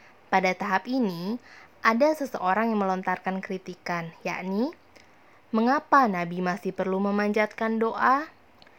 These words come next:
Mereka itu kan memang sudah berada di jalan yang lurus sejak sebelumnya." Jawabannya adalah, mereka melakukan doa ini untuk kemajuan dan mencapai tahap-tahap dan derajat.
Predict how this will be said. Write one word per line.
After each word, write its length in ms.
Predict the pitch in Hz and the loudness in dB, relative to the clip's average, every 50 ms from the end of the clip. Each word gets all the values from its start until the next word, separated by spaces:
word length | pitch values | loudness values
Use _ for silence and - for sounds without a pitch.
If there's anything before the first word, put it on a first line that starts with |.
| - - - _ _ - | -20 -20 -20 _ _ 0
Mereka 320 | 214 208 220 220 220 240 | 2 2 2 2 0 0
itu 320 | - 226 226 - - 311 311 | -2 -2 -4 -6 -4 -6 -2
kan 240 | 311 - 392 370 | 2 4 4 4
memang 320 | 311 240 208 196 196 202 202 | 4 2 2 2 0 0 -2
sudah 240 | - 196 185 190 185 | -2 0 2 2 2
berada 400 | 180 196 190 190 190 190 196 196 | 2 2 4 4 4 4 2 0
di 80 | 196 | 0
jalan 400 | 190 - 190 190 190 190 190 190 | 0 2 2 4 4 4 2 0
yang 160 | 190 190 190 | -2 -2 -2
lurus 480 | 190 190 190 196 214 240 254 254 - - | -2 -2 -2 0 0 0 0 -2 -4 -6
sejak 240 | 185 180 175 170 - | -6 -6 -6 -6 -6
sebelumnya." 720 | - 190 185 185 214 262 302 302 240 185 165 165 170 - - - - - - - - - - - - - - - - - - - - - - | -6 -6 -2 0 2 2 2 2 0 -2 -4 -6 -10 -16 -20 -20 -20 -20 -20 -20 -20 -20 -20 -20 -20 -20 -20 -20 -20 -20 -20 -20 -20 -20 -6
Jawabannya 800 | - 214 202 202 196 196 185 190 180 180 175 185 220 269 262 185 | 0 2 4 4 4 4 4 2 0 0 0 0 0 2 2 0
adalah, 640 | 175 175 170 170 170 170 170 196 247 - - - - - - - - - - - - | -2 -4 -4 -4 -2 -2 -2 -2 -2 -4 -10 -16 -20 -20 -20 -20 -20 -20 -20 -6 0
mereka 320 | 233 220 226 226 294 311 | 2 2 2 4 4 2
melakukan 480 | 320 302 277 254 - 233 - 240 233 226 | 4 4 2 0 0 0 0 0 0 0
doa 320 | 233 233 233 226 220 208 | 0 0 0 -2 -2 -2
ini 480 | 190 202 196 190 185 185 196 233 269 262 | -4 -4 -4 -4 -4 -2 -2 -2 -2 -2
untuk 320 | 254 247 247 277 - 240 | -2 -2 -2 -2 -2 0
kemajuan 640 | 233 233 233 220 202 214 214 220 226 240 262 254 220 | 0 0 0 0 0 0 2 2 2 2 2 2 0
dan 160 | 190 185 185 | 0 0 -2
mencapai 480 | 180 180 175 185 175 175 - 220 240 247 | -4 -4 -4 -4 -4 -2 -2 -2 -2 -2
tahap-tahap 640 | - 202 196 185 - - - 180 - 214 240 254 - | -4 -6 -6 -6 -6 -6 -8 -8 -6 -4 -6 -6 -4
dan 240 | 220 196 185 185 | -4 -4 -2 -2
derajat. 560 | 180 175 175 165 156 151 160 - 170 156 - | -2 -2 -2 -4 -6 -8 -8 -8 -8 -8 -8